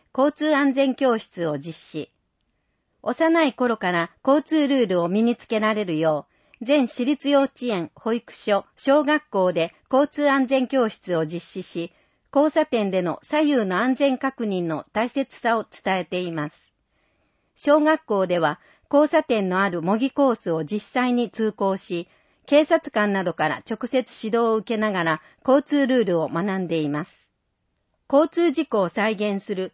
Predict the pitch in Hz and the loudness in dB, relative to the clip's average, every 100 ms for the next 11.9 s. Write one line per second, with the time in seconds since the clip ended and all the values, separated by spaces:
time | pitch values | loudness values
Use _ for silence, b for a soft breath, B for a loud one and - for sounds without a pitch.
0 | _ - - 294 311 302 269 277 - 277 | _ -14 0 2 2 0 -2 -2 0 2
1 | 269 220 - 165 147 165 160 170 160 151 | 2 2 -2 -4 -4 -6 -6 -6 -4 -4
2 | 143 _ _ _ _ _ _ _ _ _ | -6 _ _ _ _ _ _ _ _ _
3 | _ - 330 302 311 - 220 180 180 160 | _ 0 2 2 0 0 0 0 0 -2
4 | 156 b b - 339 285 208 165 - 277 | -4 b b 0 4 4 2 -2 -2 0
5 | 285 277 247 190 180 165 160 - - 277 | 2 4 2 2 0 0 0 -2 2 2
6 | 285 311 262 254 202 180 - 196 196 190 | 2 2 2 0 0 -2 0 -2 -2 -2
7 | 185 180 185 175 - _ - - 311 311 | -4 -4 -6 -6 -6 _ -10 0 4 6
8 | 311 294 302 - 285 285 240 - - - | 4 0 0 2 2 4 2 0 -6 -6
9 | 220 302 294 269 - 247 277 - 262 247 | -2 2 2 0 -2 0 0 2 0 2
10 | 240 240 226 233 214 - 185 175 - 160 | 2 0 0 0 -2 -4 -4 -4 -4 -4
11 | 190 180 170 185 165 151 143 - - | -4 -4 -4 -4 -4 -4 -6 -8 -18